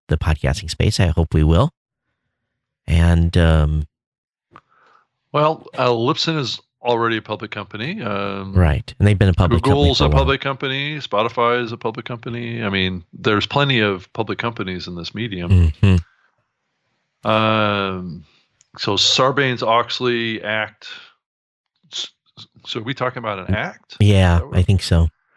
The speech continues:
Speaker 2: It's, uh, say was signed into law <clears throat> on thirtieth of July, two thousand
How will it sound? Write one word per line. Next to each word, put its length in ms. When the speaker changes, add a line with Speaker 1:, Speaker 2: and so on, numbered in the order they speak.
Speaker 2:
It's, 320
uh, 540
say 220
was 360
signed 340
into 160
law 540
<clears throat> 180
on 680
thirtieth 680
of 220
July, 440
two 160
thousand 640